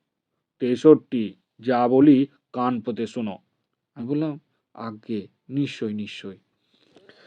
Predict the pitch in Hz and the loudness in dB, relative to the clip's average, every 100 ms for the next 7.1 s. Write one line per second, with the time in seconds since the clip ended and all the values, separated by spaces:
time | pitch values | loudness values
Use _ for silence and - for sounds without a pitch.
0 | - _ 147 147 - 202 180 - 190 190 | -20 _ -4 -4 -2 -2 -2 0 6 6
1 | 170 123 110 101 - _ - 139 175 185 | 4 -2 -8 -8 -12 _ -4 0 4 4
2 | 175 180 160 110 - - 143 175 156 180 | 4 0 -2 -4 -8 -18 -10 -10 -6 -8
3 | 170 - 139 139 - 151 - 120 107 156 | -8 -12 -12 -12 -12 -12 -12 -12 -8 -8
4 | 156 151 135 113 101 98 98 98 98 - | -6 -8 -10 -12 -14 -14 -16 -16 -18 -20
5 | _ _ - - - - 156 214 226 - | _ _ -20 -20 -20 -6 2 4 2 0
6 | 240 240 208 147 135 120 110 101 - 98 | -4 -2 -2 -2 -2 -4 -8 -10 -16 -18
7 | - | -20